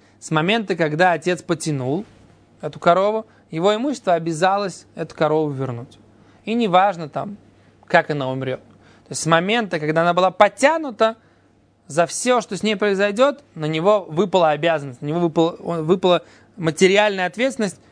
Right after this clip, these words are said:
вернуть эту корову. Тут явно спорит с Рав Папой. Рав Папа говорит, что только на мо-, эта обязанность ее вернуть во всех вариациях, она, э, началась с момента, когда он только ее зарезал. Уман де матнила асейфа. Тот же, кто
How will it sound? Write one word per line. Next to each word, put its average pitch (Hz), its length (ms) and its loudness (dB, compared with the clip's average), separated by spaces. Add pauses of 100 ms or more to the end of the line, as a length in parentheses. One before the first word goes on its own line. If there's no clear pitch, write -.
вернуть 170 400 0
эту 160 140 -8
корову. 147 360 -2 (840)
Тут - 120 -14
явно 262 320 2
спорит 214 300 -4
с - 60 -10
Рав 208 180 -2
Папой. 196 360 -6 (680)
Рав 143 140 -8
Папа 196 220 2
говорит, 254 240 0
что 175 120 -14
только 208 300 -2
на 180 80 0
мо-, 185 100 2
эта 185 460 0
обязанность 190 680 0
ее 185 200 0
вернуть 190 340 0
во 170 140 2
всех - 220 -6
вариациях, 240 540 -2 (360)
она, 190 640 0
э, 139 680 -2
началась 151 680 0
с - 100 -20
момента, 170 300 -8
когда 151 140 -2
он 156 80 -4
только 156 200 -2
ее 151 60 0
зарезал. 151 380 -4 (600)
Уман 214 400 2
де 214 80 0
матнила 196 500 2
асейфа. 147 420 -6
Тот 180 260 -2
же, 175 100 0
кто 170 560 0